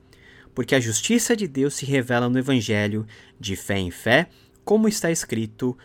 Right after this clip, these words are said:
O justo viverá por Milho, tem tantas coisas interessantes, né, nesse trecho, nessa perícope que nós acabamos de ler. A primeira coisa que eu gostaria de saber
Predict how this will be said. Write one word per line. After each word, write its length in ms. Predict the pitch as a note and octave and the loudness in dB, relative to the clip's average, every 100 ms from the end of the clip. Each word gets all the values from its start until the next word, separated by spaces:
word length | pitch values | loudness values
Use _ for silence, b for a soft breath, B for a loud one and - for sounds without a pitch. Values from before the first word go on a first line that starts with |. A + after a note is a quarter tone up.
| b b - | b b 2
O 120 | G3 | 2
justo 680 | C#3 A2+ G#2+ - - G#2+ A2 - | 4 0 -4 -4 -4 -4 -6 -12
viverá 640 | - C#3+ C3 G#2 F2+ F2 F2 _ _ _ | -6 -4 0 -2 -2 -6 -10 _ _ _
por 300 | F#2+ F2+ F2 - _ _ - - G#2+ E2+ - _ B B B B - | -8 -8 -8 -16 _ _ -20 -10 -8 -8 -12 _ B B B B -4
Milho, 400 | A3+ B3+ G#2+ E2+ | 2 2 2 -4
tem 200 | - F#3 | -4 -4
tantas 500 | - C4 C4 D#3 - | -2 -2 0 -2 -2
coisas 500 | - E3 E3+ B2+ G#2+ | 0 0 0 0 0
interessantes, 1120 | C3 C3 D#3 A2+ A2 B2 E3 E3 G2+ - - _ | -2 -2 -4 -4 -2 0 0 -2 -8 -10 -16 _
né, 260 | G2+ A2+ C3+ A#2 | -6 -4 -4 -6
nesse 800 | G2+ A#2 B2 - B2+ G#2+ F#2 _ | -2 -2 -2 -2 -4 -4 -6 _
trecho, 400 | - C3 D#3+ - | -2 0 0 -4
nessa 240 | A2 G#2 G#2 | -8 -8 -10
perícope 760 | - G#2 C3 C#3 C3 _ B2 G#2+ | -8 -6 -6 -6 -12 _ -10 -8
que 200 | - G#2+ | -6 -4
nós 300 | G#2 G2 - | -4 -6 -12
acabamos 760 | A#2 A2+ G#2 G2+ G#2 G2+ F#2 - B B B - | -12 -8 -8 -4 -4 -4 -8 -14 B B B -12
de 180 | G#2 | -8
ler. 400 | F2+ F2 A#2 D#3+ - | -8 -4 0 0 -2
A 20 | |
primeira 300 | - B3 C4+ | -4 -2 -2
coisa 200 | - C#3 | -2 -4
que 120 | C3+ | -2
eu 60 | C3+ | -4
gostaria 420 | B2+ - A#2+ - | -4 -4 -4 -4
de 100 | A2 | -4
saber 420 | G2+ F2+ D3+ C#3+ | -8 -4 -2 -2